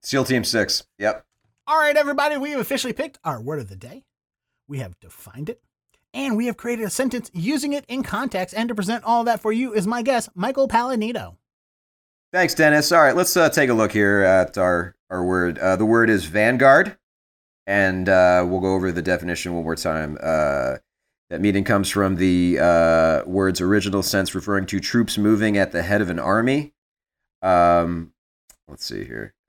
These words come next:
Speaker 1: Wasn't there another? Here, yeah. Uh, the forefront of an action or movement, right? Yeah. Okay, so the sentence that we came up with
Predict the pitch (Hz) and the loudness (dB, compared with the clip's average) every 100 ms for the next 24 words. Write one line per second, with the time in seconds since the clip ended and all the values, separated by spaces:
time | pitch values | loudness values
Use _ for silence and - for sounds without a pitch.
0 | _ - 147 226 226 175 160 185 - - | _ -16 -12 -12 -10 -8 -6 -6 -8 -12
1 | - _ _ _ - 80 - 120 107 76 | -16 _ _ _ -10 -10 -8 0 2 2
2 | - _ _ _ _ - 107 104 - 135 | -2 _ _ _ _ 0 2 2 2 2
3 | 131 131 117 113 107 113 117 123 107 104 | 4 2 2 2 2 2 2 0 0 2
4 | 98 107 127 143 151 147 - - _ _ | 2 2 2 0 -2 -4 -10 -12 _ _
5 | _ _ _ 110 147 170 - - - 104 | _ _ _ -2 -2 -2 -10 -12 -6 -2
6 | 64 - _ _ _ _ - 110 113 80 | 0 -4 _ _ _ _ -8 -2 0 0
7 | - - 120 113 113 110 - 143 147 147 | -2 0 4 4 4 2 4 2 4 0
8 | 139 131 107 123 - 123 107 101 95 92 | 0 2 4 2 2 0 2 2 2 -2
9 | 98 - | -2 -8